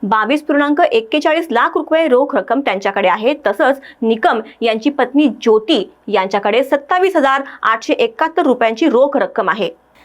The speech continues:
या धनाढ्य मंडळीचा कस यंदाच्या निवडणुकीत कसा लागतो याकडे सगळ्यांचं लक्ष लागलेलं आहे.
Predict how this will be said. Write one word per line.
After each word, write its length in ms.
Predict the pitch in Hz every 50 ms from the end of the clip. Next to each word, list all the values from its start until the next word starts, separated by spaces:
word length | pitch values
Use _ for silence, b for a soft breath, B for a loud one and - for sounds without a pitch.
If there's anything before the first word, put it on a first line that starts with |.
| b b
या 220 | b 294 381 453 466
धनाढ्य 400 | 427 427 392 392 381 330 392 370
मंडळीचा 480 | 359 339 302 311 311 311 302 277 320 311
कस 340 | 302 - 285 277 285 285 285
यंदाच्या 420 | 247 226 226 226 233 247 294 277
निवडणुकीत 500 | 262 240 220 233 226 214 233 226 254 247 247 -
कसा 200 | 202 202 226 208
लागतो 460 | 202 165 - - - 240 277 302 B B B B
याकडे 400 | 202 220 202 202 202 214 220 262
सगळ्यांचं 580 | 269 269 - 220 208 208 233 285 285 285 262 302
लक्ष 300 | 330 247 190 - - -
लागलेलं 380 | 233 208 180 190 196 190 190 180
आहे. 240 | - 226 208 170